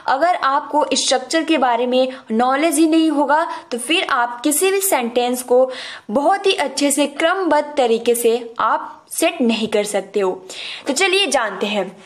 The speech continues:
सबसे पहले क्या कह रहा है, arrangement of words in certain order that convey some meaning। यानी देखिए अभी मैंने बताया कि यहाँ पे यही होता है कि किस तरीके से किसी भी word को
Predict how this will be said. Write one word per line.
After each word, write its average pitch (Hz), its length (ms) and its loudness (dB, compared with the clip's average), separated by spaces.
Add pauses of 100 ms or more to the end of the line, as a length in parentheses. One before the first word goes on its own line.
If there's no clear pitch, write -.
(180)
सबसे 311 320 0
पहले 359 240 0
क्या 302 200 0
कह 269 160 2
रहा 247 120 4
है, 285 180 2
arrangement 285 640 0
of 262 440 0
words 240 420 0
in 269 280 0
certain 277 380 0 (200)
order 254 360 2
that 233 340 0
convey 220 300 2 (440)
some 339 280 0
meaning। 208 300 0 (320)
यानी 277 240 2
देखिए 320 260 0
अभी 320 280 -2
मैंने 359 240 2
बताया 302 380 2
कि 302 140 0
यहाँ 277 480 2
पे 330 60 4
यही 262 400 2
होता 294 280 2
है 233 160 2
कि 269 100 -6
किस 381 400 -2
तरीके 262 360 2
से 311 160 -2
किसी 311 380 -2
भी 339 140 2
word 240 420 0
को 262 220 2